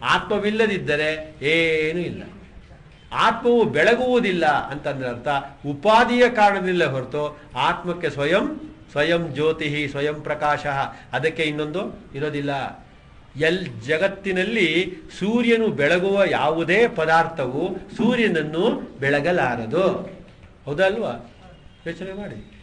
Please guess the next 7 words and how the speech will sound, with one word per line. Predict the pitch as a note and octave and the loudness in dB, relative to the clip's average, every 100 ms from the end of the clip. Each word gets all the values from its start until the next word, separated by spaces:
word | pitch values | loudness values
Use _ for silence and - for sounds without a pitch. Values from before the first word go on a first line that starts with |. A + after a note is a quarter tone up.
| - - - - - - - - - - - - - - | -20 -20 -20 -20 -20 -20 -20 -20 -20 -20 -20 -20 -20 -10
ಸೂರ್ಯನ | F#3+ A3+ A#3+ A#3 G3+ | 0 2 4 4 2
ಶಕ್ತಿಯೇ, | F3+ F3 G3 D#3 E3+ F#3 B2+ C#3 G3 A3 - - B2 | -2 -6 -4 0 2 4 2 0 -2 -6 -16 -10 -2
ಆ | D3+ | 0
ಸೂರ್ಯನಲ್ಲಿರುವ | E3 G#3+ A3 G#3 G3 F#3+ | 0 2 4 4 2 0
ಶಾಖವೇ, | - C#3 D3 D#3 D3+ F3+ C#3 B2 F3 - - | 0 0 0 0 0 2 2 0 -4 -14 -10
ಸೂರ್ಯನಲ್ಲಿರುವ | F3+ G#3+ G#3+ G3 F3+ E3 C#3 | -2 2 4 4 0 -2 -2
ಬೆಳಕೆ | A#2 D3 D#3+ E3+ | 0 0 2 0